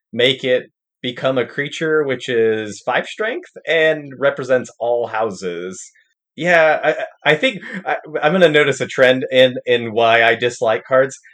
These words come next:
I, I think that this, I act-, what I'll say about Auto Legionary is it's a cool idea,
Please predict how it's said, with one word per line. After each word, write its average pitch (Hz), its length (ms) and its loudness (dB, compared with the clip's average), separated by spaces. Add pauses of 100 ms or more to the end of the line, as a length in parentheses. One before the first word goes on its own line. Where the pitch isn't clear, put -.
(180)
I, 139 260 4
I 143 80 0
think 214 260 -4
that 214 160 -2
this, 156 180 -4 (100)
I 180 140 8
act-, 214 220 6
what 170 140 6
I'll 165 100 8
say 233 140 -2
about 202 220 0 (100)
Auto 135 200 2
Legionary 110 600 -2
is 117 180 -2
it's 110 140 -10
a 117 80 -12
cool 185 320 0
idea, 123 760 2